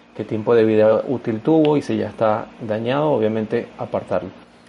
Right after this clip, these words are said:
También, eh, etiquetar todo lo que son los dispensadores donde voy a colocar esos insumos. Si los bitters o los amargos los tengo colocados en goteros, es importante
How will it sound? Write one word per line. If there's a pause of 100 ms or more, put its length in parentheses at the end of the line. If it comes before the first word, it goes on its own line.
(120)
También,
eh,
etiquetar
todo
lo
que
son
los
dispensadores
donde
voy
a
colocar
esos
insumos. (140)
Si
los
bitters
o
los
amargos
los
tengo
colocados
en
goteros,
es
importante